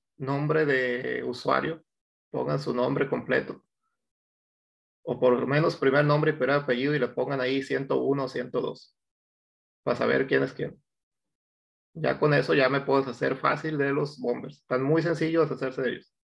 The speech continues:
No se preocupen. Entonces, vamos a estar continuando, ¿no?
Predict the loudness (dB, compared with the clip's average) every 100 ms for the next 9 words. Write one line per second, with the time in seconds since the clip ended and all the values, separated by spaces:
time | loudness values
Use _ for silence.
0 | _ _ _ _ -6 -2 -2 -2 -4 -6
1 | -12 _ _ _ _ _ _ _ _ _
2 | _ -2 0 0 -2 -6 -20 _ _ _
3 | _ _ _ -2 0 2 2 2 -2 -12
4 | _ _ _ _ _ _ _ _ _ _
5 | _ _ _ -10 -6 -2 0 2 0 0
6 | -2 -4 -4 -6